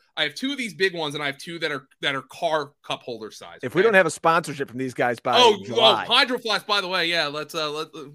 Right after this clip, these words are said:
Speaker 1: Dolan needs, no, d-, we need to pay the bills here. Um,
Speaker 2: <laughs>
Speaker 1: so here's what you do. First and foremost, little, little vinegar cleans it out every, every, like, month or so, every month, two months. But, like,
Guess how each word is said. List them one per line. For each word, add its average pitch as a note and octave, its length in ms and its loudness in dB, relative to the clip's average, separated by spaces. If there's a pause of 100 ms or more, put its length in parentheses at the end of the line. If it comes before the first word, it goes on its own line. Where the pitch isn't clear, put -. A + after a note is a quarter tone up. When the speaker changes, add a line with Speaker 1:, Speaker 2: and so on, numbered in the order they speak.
(480)
Speaker 1:
Dolan E3 300 -8
needs, D3 220 -12
no, D#3 160 -10
d-, D3 200 -14
we D#3 300 -16
need F3+ 160 -10
to D#3 40 -20
pay E3+ 140 -6
the D3 80 -8
bills E3 240 -4
here. B2+ 220 -6 (280)
Um, D#3+ 340 0 (260)
Speaker 2:
<laughs> - 260 -20
Speaker 1:
so G#3 200 -4
here's B3+ 200 -4
what C4 100 -8
you G#3 80 -10
do. D3+ 300 -4 (260)
First C4+ 200 -6
and A3+ 80 -12
foremost, G3 640 -6 (240)
little, C4 380 -4
little B3 240 -4
vinegar G#3+ 600 0 (200)
cleans G3 420 -10
it F#3 80 -4
out F3 380 2
every, F3 340 -4
every, F3 280 -4
like, E3 220 -6
month D#3+ 280 -4
or F3+ 80 -6
so, F3+ 140 -6
every F3 180 -4
month, E3+ 320 -6
two F3+ 140 -14
months. E3 320 -8 (360)
But, F3+ 160 -6
like, E3+ 240 -6